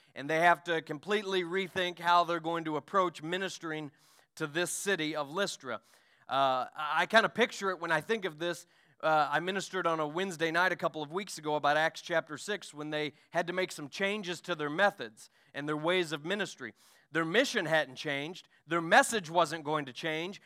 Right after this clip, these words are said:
but their methods had to adjust a little bit because the conditions were different in Lystra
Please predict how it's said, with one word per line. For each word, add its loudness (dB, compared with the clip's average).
but 2
their 0
methods 4
had 2
to -2
adjust 6
a -2
little -2
bit -4
because -4
the -6
conditions -4
were -8
different -6
in -2
Lystra 2